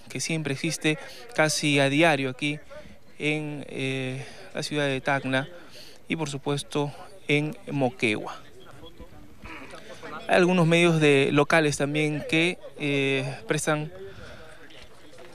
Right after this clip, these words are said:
o han solicitado al presidente algunas declaraciones en torno a este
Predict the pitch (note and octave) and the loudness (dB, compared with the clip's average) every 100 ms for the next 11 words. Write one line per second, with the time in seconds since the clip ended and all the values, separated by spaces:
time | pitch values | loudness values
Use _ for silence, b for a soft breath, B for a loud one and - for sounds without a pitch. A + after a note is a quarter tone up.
0 | B B B B B - - D#3 D3+ D3+ | B B B B B -16 -4 0 2 2
1 | C#3+ C3+ D3+ D3 C#3+ C#3 - D3 D3 - | 0 2 6 6 6 2 2 2 2 0
2 | D3+ - B B B - C#3 D3+ D#3 D3 | -2 -2 B B B -2 2 2 2 0
3 | C#3 C3+ B2+ D3 C#3+ C#3+ - - D#3 D3 | 0 -2 -2 -2 2 2 0 -4 0 2
4 | C#3 C#3+ C#3+ - - C#3 | 4 4 4 2 4 4